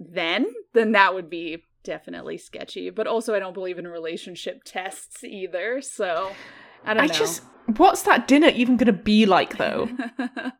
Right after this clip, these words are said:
Speaker 1: Well, and maybe the guy
Speaker 2: Sh-
Speaker 1: friend, or unless he's imaginary, who's also supposed to be going on this trip.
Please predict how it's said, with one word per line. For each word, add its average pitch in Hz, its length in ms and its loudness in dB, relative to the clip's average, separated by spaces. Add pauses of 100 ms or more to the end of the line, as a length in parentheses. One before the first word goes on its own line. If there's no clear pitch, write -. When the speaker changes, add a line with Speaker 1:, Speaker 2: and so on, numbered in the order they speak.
(280)
Speaker 1:
Well, 247 120 6
and 277 120 4
maybe 285 180 2
the 233 100 4
guy 190 300 4
Speaker 2:
Sh- 190 60 -2
Speaker 1:
friend, 170 420 -10 (160)
or 180 380 -6
unless 190 320 -14
he's 190 180 -10
imaginary, 160 840 -14
who's - 200 -4
also 180 260 -10
supposed 175 480 -14
to 175 60 -18
be 165 120 -14
going 165 220 -14
on 170 100 -14
this 196 160 -16
trip. - 260 -16